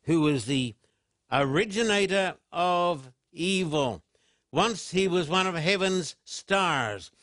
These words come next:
but he wanted more. He wanted to rule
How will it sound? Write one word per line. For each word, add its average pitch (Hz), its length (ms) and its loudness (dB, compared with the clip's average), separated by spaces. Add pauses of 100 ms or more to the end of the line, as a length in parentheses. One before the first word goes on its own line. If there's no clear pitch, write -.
(220)
but 156 140 2
he 160 80 4
wanted 190 400 0
more. 170 400 0 (280)
He 160 200 0
wanted 151 520 0 (400)
to 160 180 0
rule 160 720 0